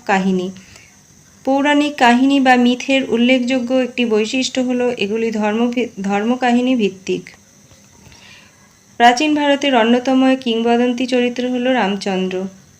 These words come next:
ঈশ্বরের মতোই সীমাহীন শক্তির অধিকারী হলেন কিংবদন্তির নায়ক। পুরাণ বিষয়ক বিদ্যাকে বলা হয় মিথোলজি। অহল্যার কাহিনী একটি পৌরাণিক কাহিনী। পঞ্চতন্ত্র গ্রন্থের রচয়িতা বিষ্ণু শর্মা। কোন লোককথার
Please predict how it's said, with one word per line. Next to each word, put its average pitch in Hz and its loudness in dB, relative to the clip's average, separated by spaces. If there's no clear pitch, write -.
ঈশ্বরের 294 2
মতোই 262 2
সীমাহীন 277 2
শক্তির 247 0
অধিকারী 247 0
হলেন 254 2
কিংবদন্তির 240 2
নায়ক। 185 -2
পুরাণ 285 4
বিষয়ক 262 2
বিদ্যাকে 233 0
বলা 214 2
হয় 240 0
মিথোলজি। 196 0
অহল্যার 294 2
কাহিনী 262 2
একটি 254 -4
পৌরাণিক 226 0
কাহিনী। 190 -2
পঞ্চতন্ত্র 277 -2
গ্রন্থের 269 -2
রচয়িতা 247 -2
বিষ্ণু 220 -4
শর্মা। 185 -4
কোন 302 0
লোককথার 262 0